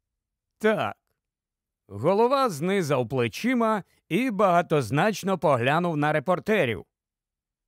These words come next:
Біля другого вікна у сусідній, меншій кімнаті скупчилися жінки та діти. Сенков обернувся, аби глянути на них.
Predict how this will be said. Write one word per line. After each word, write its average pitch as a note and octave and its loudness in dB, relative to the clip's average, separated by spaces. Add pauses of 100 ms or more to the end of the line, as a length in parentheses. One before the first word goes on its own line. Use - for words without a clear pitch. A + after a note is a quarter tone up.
(200)
Біля E3 2
другого D#3 2
вікна E3 -2 (340)
у B2+ -4
сусідній, D#3+ -4 (280)
меншій D#3 -2
кімнаті G3+ -2 (280)
скупчилися F#3+ -2
жінки B2+ -4
та C#3 0
діти. B2+ -4 (640)
Сенков E3 -2 (100)
обернувся, F3+ 0
аби A#2 0
глянути B2+ 0
на B2 -2
них. C3 -6